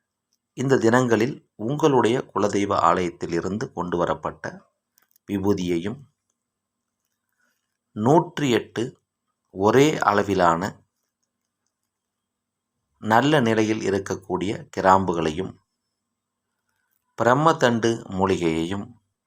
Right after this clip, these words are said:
அதனுடன் முல்லைச் செடியின் வடக்கு பகுதியில் செல்லக்கூடிய வேர், இவற்றை ஒன்றாக சேர்த்து குலதெய்வத்தின் பெயரையும் உங்களுக்கு ஆக வேண்டிய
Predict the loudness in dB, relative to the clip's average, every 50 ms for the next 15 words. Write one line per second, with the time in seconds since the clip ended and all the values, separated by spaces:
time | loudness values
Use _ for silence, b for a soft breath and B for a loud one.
0 | _ _ -2 -2 2 2 2 4 4 2 2 0 -2 -4 -8 -12 _ 0 2 4
1 | 4 6 4 2 2 -2 -2 -2 0 0 0 0 -2 -2 -4 -6 -8 -14 _ 0
2 | 2 2 4 4 2 0 -2 -4 -6 -4 -4 -4 -4 -4 -6 -6 -4 -4 -4 -4
3 | -4 -2 -2 0 0 0 -2 -2 -4 -4 -2 -2 -2 -4 -6 -4 -2 -2 -2 -2
4 | -4 -8 _ _ _ _ _ _ _ _ _ _ _ _ _ _ _ -6 -2 0
5 | 2 2 0 0 0 0 0 0 0 -2 -2 -2 0 2 2 2 2 2 -2 -4
6 | -4 -4 -4 -4 -4 -6 -8 _ -14 -14 -14 -14 -16 _ _ _ _ _ _ _
7 | _ _ _ _ _ _ _ _ _ _ _ _ _ _ _ _ _ _ _ _
8 | _ _ _ _ 0 0 2 2 2 2 2 0 0 -2 -6 -6 -6 -4 -2 -2
9 | -2 0 -2 -2 -4 -6 -8 -12 -16 _ _ _ _ -4 -2 -2 2 2 2 2
10 | 2 0 -2 -6 -10 -10 -10 -10 -14 _ _ _ _ _ _ _ _ _ _ _
11 | 2 4 4 4 6 4 2 4 2 0 0 -2 -4 -6 -6 -6